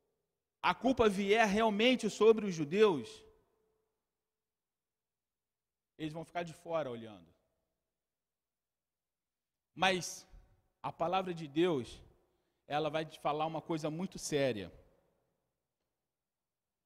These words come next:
Isso vai acontecer. E olha só o que que tá escrito em segunda Pedro dois, de um a quatro. "E também houve entre o povo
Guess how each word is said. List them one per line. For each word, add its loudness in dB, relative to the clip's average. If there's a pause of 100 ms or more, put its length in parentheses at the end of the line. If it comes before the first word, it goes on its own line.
(680)
Isso -6
vai 2
acontecer. -8 (500)
E 0
olha 2
só -2
o 0
que -6
que -12
tá -2
escrito -8
em -4
segunda -2
Pedro -2 (580)
dois, 4
de -12
um 0
a 0
quatro. 0 (540)
"E 4
também 6
houve 12
entre 2
o 4
povo 6